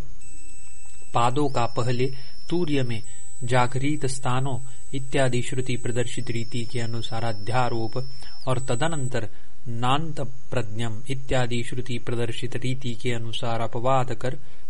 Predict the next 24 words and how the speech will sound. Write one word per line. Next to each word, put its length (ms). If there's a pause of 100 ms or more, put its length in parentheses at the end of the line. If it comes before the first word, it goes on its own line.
(120)
तीन 220
लोकों 480
की 220
रचना 400
के 220
लिए 260
किए 400
गए 200
ब्रह्मा 460
जी 220
के 160
संकल्प 640
से 260
कल्प 360
पर्यंत 540
कल्पित 560 (640)
बाह्य 360
और 220
अभ्यंतर 680
विभाग 460
से 180
युक्त 560 (320)
स्थूल, 500
सूक्ष्म 640